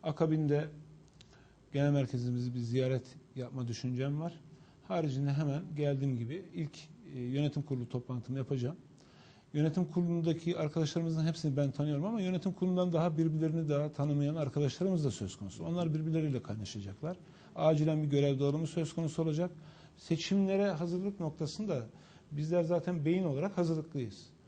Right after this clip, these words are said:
O heyecanı her zaman taşıyoruz ve ben bir önceki dönemlerde,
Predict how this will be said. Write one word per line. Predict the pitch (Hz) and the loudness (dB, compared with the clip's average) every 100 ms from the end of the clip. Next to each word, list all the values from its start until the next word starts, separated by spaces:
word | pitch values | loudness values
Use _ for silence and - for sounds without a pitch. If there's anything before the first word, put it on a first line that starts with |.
| - - - | -20 -18 -2
O | 143 | 2
heyecanı | 151 139 139 135 | 4 4 2 0
her | 139 151 | 2 0
zaman | 127 123 120 - | 0 -4 -6 -4
taşıyoruz | 139 - 180 185 - - - - - 135 | -4 0 -2 -2 -8 -20 -20 -20 -8 0
ve | 160 165 - - - - - | 0 0 -8 -20 -20 -20 -8
ben | 143 151 143 | -4 -2 -2
bir | 156 190 | -2 0
önceki | 165 165 165 165 | 0 -2 -2 -2
dönemlerde, | 156 147 143 135 123 180 | 0 0 0 -2 -4 -6